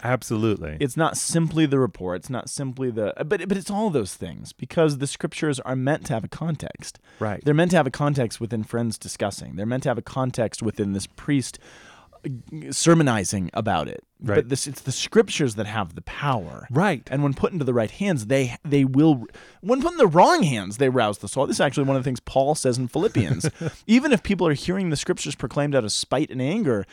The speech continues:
Speaker 2: at least people are still hearing it, and it's powerful enough that it still rouses the soul. It's, soul. It still lets Jesus Christ be proclaimed, even if it's done wrongly, even if you're at a mass with a lousy,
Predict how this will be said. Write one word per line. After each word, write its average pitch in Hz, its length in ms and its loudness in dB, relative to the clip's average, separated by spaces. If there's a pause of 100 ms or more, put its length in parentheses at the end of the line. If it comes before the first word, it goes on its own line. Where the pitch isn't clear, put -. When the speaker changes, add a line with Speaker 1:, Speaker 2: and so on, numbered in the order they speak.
(160)
Speaker 2:
at 143 120 -2
least 190 240 -2
people 170 180 2
are 143 40 2
still 131 180 -2
hearing 208 360 -2
it, 139 180 0
and 151 100 0
it's - 160 -4
powerful 208 580 0
enough 165 640 2 (440)
that 180 100 4
it 370 100 0
still 285 420 6
rouses 110 420 2
the 101 100 -14
soul. 73 340 -8
It's, - 260 -2 (160)
soul. 95 380 0
It 156 140 -2
still 240 520 4 (560)
lets 165 420 4
Jesus 127 500 -2
Christ 113 260 -6
be 110 140 -4
proclaimed, 92 560 -8
even 214 200 0
if 220 80 0
it's 139 140 -4
done 147 240 0
wrongly, 147 420 4
even 170 200 2
if 185 160 -6
you're 151 200 -2 (280)
at 147 80 -4
a 147 40 -2
mass 147 300 -2
with 131 100 -6
a 127 60 4
lousy, 151 880 2